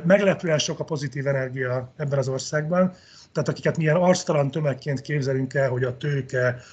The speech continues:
a politika, a nem tudom én micsoda,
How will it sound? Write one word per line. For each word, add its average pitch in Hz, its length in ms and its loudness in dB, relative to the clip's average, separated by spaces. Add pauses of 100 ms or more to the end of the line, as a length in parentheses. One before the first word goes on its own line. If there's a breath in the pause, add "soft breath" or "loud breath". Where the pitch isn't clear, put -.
(140 loud breath)
a - 100 -12
politika, 131 760 0 (240)
a 135 60 -4
nem 143 160 4
tudom 135 220 0
én 127 120 -2
micsoda, 190 520 2